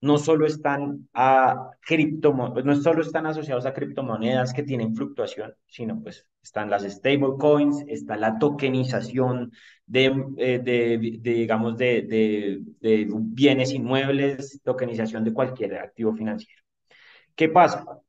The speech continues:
Los activos digitales llegaron a la industria financiera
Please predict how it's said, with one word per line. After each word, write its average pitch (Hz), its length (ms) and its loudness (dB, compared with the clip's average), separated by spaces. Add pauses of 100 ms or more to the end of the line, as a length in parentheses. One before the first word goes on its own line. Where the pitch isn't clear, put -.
Los 135 220 0
activos 135 380 -2
digitales 156 760 -4 (420)
llegaron 127 540 4
a 151 60 0
la 160 100 0
industria 135 380 -6
financiera 113 680 -8